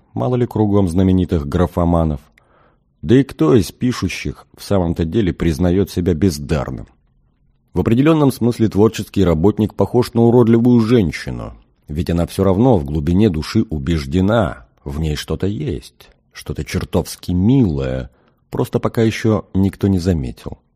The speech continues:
Кстати, именно на этой тайной дамской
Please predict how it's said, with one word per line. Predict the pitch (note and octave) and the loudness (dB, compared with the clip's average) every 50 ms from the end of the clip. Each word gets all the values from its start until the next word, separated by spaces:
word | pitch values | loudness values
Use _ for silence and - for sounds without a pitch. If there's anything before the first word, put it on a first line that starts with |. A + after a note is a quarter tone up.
| _ _ _ _ _ _ _ | _ _ _ _ _ _ _
Кстати, | - - - - F2 - F2 | -20 -8 -4 -4 -2 0 0
именно | F2 F2 F2+ E2+ F2 F2 | 2 2 2 2 2 2
на | F2 F2+ F2+ E2 | 2 2 0 0
этой | D2 C#2 - C#2+ | -2 -2 -4 -8
тайной | - _ - D#2+ D2 C#2 C2 B1+ B1+ B1+ | -8 _ -2 -2 -2 -2 -2 -4 -6 -6
дамской | C2 C2+ C#2+ D2 C2 B1+ B1+ - - - C2+ C2 | -6 -4 -4 -4 -4 -6 -8 -12 -14 -12 -10 -10